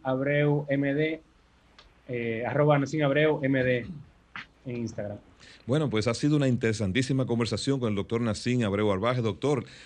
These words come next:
Speaker 2: públicamente hago el compromiso de que esté con nosotros nuevamente, porque se nos quedaron muchos temas, sobre todo, eh, la próxima intervención me gustaría hablar de las, eh, defectos refractivos en los niños y las enfermedades más comunes también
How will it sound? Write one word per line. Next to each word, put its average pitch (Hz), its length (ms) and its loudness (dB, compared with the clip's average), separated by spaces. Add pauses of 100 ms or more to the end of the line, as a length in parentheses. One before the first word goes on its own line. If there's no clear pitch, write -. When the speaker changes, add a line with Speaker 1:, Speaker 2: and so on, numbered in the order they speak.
(140)
Speaker 2:
públicamente 123 600 0
hago 120 100 0
el 120 60 0
compromiso 120 560 0
de 110 80 0
que 95 80 -6
esté 104 240 -2
con 113 160 -2
nosotros 113 360 -2
nuevamente, 107 540 0
porque 98 220 -4
se 110 100 -4
nos 107 120 0
quedaron 131 260 2
muchos 147 200 0
temas, 131 280 0
sobre 107 200 0
todo, 120 320 0 (400)
eh, 98 200 0
la 92 100 0
próxima 120 520 0
intervención 117 520 0
me 101 80 0
gustaría 98 300 0
hablar 101 340 0 (280)
de 104 220 0
las, 104 280 -2
eh, 101 360 -2 (120)
defectos 131 460 -2
refractivos 139 540 0
en 120 100 0
los 120 100 0
niños 113 400 0
y 107 40 -4
las 101 180 -2
enfermedades 104 500 0
más 110 160 -2
comunes 104 360 -2
también 98 340 -2